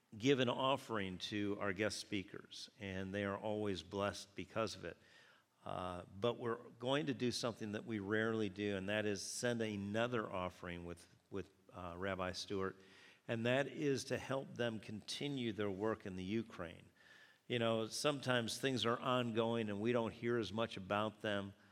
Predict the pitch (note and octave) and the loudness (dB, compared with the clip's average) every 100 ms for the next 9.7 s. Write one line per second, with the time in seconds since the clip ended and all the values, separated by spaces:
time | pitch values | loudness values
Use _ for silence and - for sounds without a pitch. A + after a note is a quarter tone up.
0 | - - - G2+ G2+ - A#2 G#2+ G#2 A2+ | -20 -18 -6 -4 -2 -2 0 0 -2 -4
1 | G#2 G2 A2 A#2+ G#2 - - F2+ - _ | -4 -4 0 2 0 -4 -10 -12 -20 _
2 | - G#2 A2 A2 A2 - - - _ - | -16 -2 2 2 0 -14 -20 -20 _ -12
3 | G#2 - - - A2 A#2+ B2 A2+ G2+ A#2 | -10 -6 -8 -8 -2 0 2 0 -2 0
4 | A2+ - A2 G2+ A#2 - A#2 G#2+ G2+ G#2 | 0 0 -2 -2 -6 -4 -4 -2 -4 -4
5 | G#2 A#2+ A#2 A#2 G#2 G2 G#2 B2 A#2 A2+ | 2 2 0 -2 0 2 2 2 0 2
6 | A2 G#2+ G2+ G2+ G2 G2 - G2 G2 G#2 | 2 2 0 -4 -6 -8 -8 -6 -6 -2
7 | A2+ A2 G#2+ - - - - C#3 C3 A#2 | 0 0 -2 -6 -18 -16 2 4 4 2
8 | G#2 G#2+ G#2 G2 A2 G#2 G2 G#2+ G2+ G2 | -2 -2 -2 -2 -2 -2 0 0 0 -2
9 | G#2+ G2+ G#2 G2+ G2 G2 G2 | -2 -4 -4 -4 -2 -2 -2